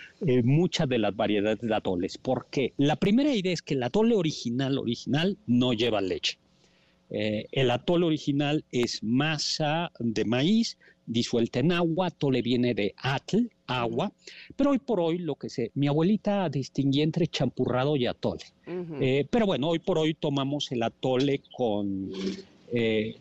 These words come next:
Speaker 1: tomamos el atole con, con leche y a mí me parece que queda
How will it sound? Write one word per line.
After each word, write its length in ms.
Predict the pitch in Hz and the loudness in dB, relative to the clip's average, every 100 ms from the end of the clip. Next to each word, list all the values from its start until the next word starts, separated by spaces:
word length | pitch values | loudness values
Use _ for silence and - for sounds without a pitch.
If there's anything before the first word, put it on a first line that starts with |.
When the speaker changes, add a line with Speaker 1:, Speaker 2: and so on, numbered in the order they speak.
| - | -2
Speaker 1:
tomamos 520 | 131 139 139 156 - | 2 4 2 2 0
el 120 | 120 | 0
atole 640 | 113 107 - 127 127 131 143 | 0 -2 -2 0 2 0 -2
con, 760 | - 113 101 95 92 87 87 - - _ _ _ | -4 0 0 0 0 -2 -4 -8 -20 _ _ _
con 200 | - 120 | -4 0
leche 280 | 147 147 - | 0 -2 -2
y 80 | 151 | -2
a 40 | |
mí 140 | 117 123 | 0 -2
me 140 | 120 | -2
parece 400 | - 110 107 - | -2 -4 -2 -4
que 140 | - 110 | -6 -4
queda 380 | 120 117 101 | -2 -2 -4